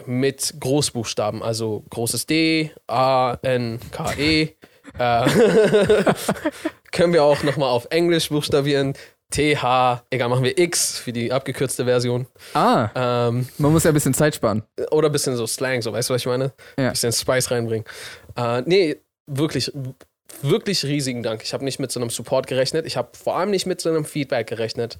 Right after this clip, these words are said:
Speaker 1: Und das hat mich sehr gefreut, euer Feedback zu lesen, auch all die Nachrichten. Ich hab versucht, so gut wie alle Nachrichten, das hab ich nicht geschafft, aber ich hab versucht, sehr, sehr viele auch Privatnachrichten, ähm, zu beantworten und zu lesen.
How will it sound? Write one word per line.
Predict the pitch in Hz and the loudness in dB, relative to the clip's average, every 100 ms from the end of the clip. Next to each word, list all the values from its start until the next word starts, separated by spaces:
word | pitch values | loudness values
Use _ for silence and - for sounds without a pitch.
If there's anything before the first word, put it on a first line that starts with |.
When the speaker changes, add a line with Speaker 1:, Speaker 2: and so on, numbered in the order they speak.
| _ | _
Speaker 1:
Und | 127 123 123 127 123 - | -2 0 0 -2 -6 -10
das | - | -4
hat | 139 | -2
mich | 147 143 | -2 -4
sehr | 131 156 | 0 2
gefreut, | 180 - 151 165 165 - | 0 -2 0 0 -2 -4
euer | 143 147 | -2 -2
Feedback | 160 151 151 | -4 -2 -2
zu | - | -2
lesen, | 147 143 143 - | -4 -2 -4 -2
auch | 131 - | -2 -2
all | - 139 | -2 -2
die | 143 | 0
Nachrichten. | 135 139 139 135 | -2 -2 -4 -6
Ich | 135 | -6
hab | 143 | -4
versucht, | - 139 147 - - | -2 -2 -2 -6 -8
so | 127 131 156 | -2 2 2
gut | 143 175 - | 2 -2 -2
wie | 156 135 | -2 0
alle | 143 147 | 2 2
Nachrichten, | 139 139 139 135 | 0 -2 -4 -2
das | 131 135 | -4 -2
hab | |
ich | 135 | -2
nicht | 143 - | -4 -8
geschafft, | 139 131 - | -4 -4 -2
aber | 123 | -4
ich | 123 | -2
hab | 131 _ | -6 _
versucht, | - 131 120 | -6 -6 -6
sehr, | 123 147 165 | 0 2 2
sehr | 147 | 2
viele | - 135 123 | -2 -2 0
auch | 123 | -2
Privatnachrichten, | - 123 123 139 123 117 120 117 123 117 113 | -4 -4 -2 -2 -2 -4 -6 -6 -8 -8 -8
ähm, | 110 110 110 | -6 -6 -6
zu | - 110 | -8 -6
beantworten | - 131 131 117 117 117 | -4 -4 -2 -4 -2 -4
und | 113 | -6
zu | - | -6
lesen. | 113 120 117 120 | -6 -4 -4 -6